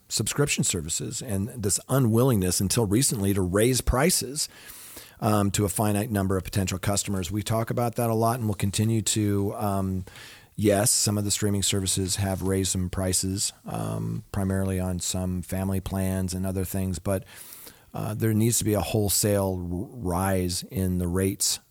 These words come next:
uh, that these D S Ps are charging because there's such a low, uh, margin business. Great, uh, take by Glenn Peoples. Great take by Jem Oswald over at Variety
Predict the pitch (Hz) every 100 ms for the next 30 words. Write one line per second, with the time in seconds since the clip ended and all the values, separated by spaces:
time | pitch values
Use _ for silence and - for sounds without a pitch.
0 | - 98 92 92 92 95 92 82 98 92
1 | - 95 85 87 - 95 90 85 82 90
2 | 90 - 95 - 90 87 90 95 98 92
3 | 92 87 _ 107 104 98 95 _ _ _
4 | 95 95 92 92 87 80 92 92 127 156
5 | - - - - - - - 135 147 160
6 | - - 120 110 110 104 95 90 - 120
7 | 113 - 110 98 92 107 95 92 92 90
8 | - 147 156 151 143 131 - 123 107 117
9 | 110 101 95 98 92 101 92 104 107 101
10 | 113 104 104 92 92 87 101 120 131 123
11 | 123 120